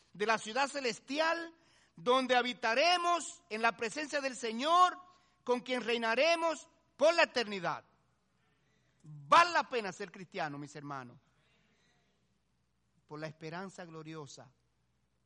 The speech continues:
que tenemos por delante. Oremos. Señor, te damos gracias porque tu palabra es tan alentadora. Tu palabra es gloriosa, Señor. Tu palabra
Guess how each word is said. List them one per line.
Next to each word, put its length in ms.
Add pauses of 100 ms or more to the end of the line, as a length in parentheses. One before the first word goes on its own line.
que 120
tenemos 360
por 180
delante. 520 (1000)
Oremos. 680 (1700)
Señor, 440
te 100
damos 320
gracias 1040 (840)
porque 240
tu 160
palabra 680
es 160
tan 160
alentadora. 1120 (1040)
Tu 120
palabra 640
es 80
gloriosa, 800
Señor. 380
Tu 120
palabra 720